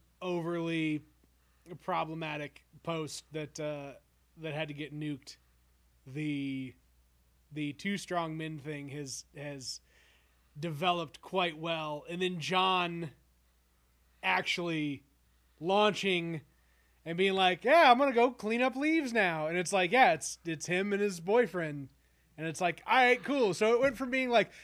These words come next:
something that people were kinda walking up to the edge,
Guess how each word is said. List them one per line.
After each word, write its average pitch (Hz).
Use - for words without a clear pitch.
something 311
that 254
people 269
were 247
kinda 214
walking 214
up 202
to 196
the 202
edge, 202